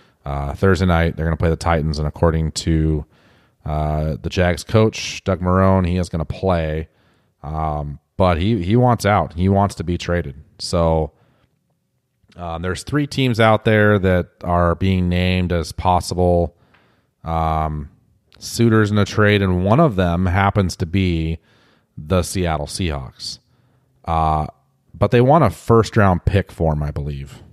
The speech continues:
So, uh, is he worth a first-round pick to,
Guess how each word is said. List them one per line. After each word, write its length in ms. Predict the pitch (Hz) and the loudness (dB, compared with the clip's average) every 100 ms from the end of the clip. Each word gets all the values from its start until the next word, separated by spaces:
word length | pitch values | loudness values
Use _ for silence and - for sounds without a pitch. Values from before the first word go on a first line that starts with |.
| - | -16
So, 640 | - 82 80 78 76 - _ _ _ _ _ _ _ _ _ _ _ | -4 0 2 2 0 -4 _ _ _ _ _ _ _ _ _ _ _
uh, 760 | 135 123 117 110 107 101 98 78 - - - - _ _ _ _ _ _ _ - | -4 -2 0 0 2 4 4 2 -4 -16 -20 -20 _ _ _ _ _ _ _ 0
is 180 | 110 104 | 2 4
he 120 | 113 | 4
worth 720 | 98 95 95 90 - - - - _ _ _ _ _ _ _ _ _ _ _ _ _ | 4 6 6 4 0 -10 -20 -20 _ _ _ _ _ _ _ _ _ _ _ _ _
a 100 | 90 | -6
first-round 560 | 87 95 92 - 85 78 | 0 2 2 2 0 0
pick 340 | 78 73 - - - _ _ _ _ _ _ _ - | -4 -6 -8 -20 -20 _ _ _ _ _ _ _ -12
to, 800 | - 90 82 80 80 78 73 71 | -2 2 4 4 2 2 -2 -6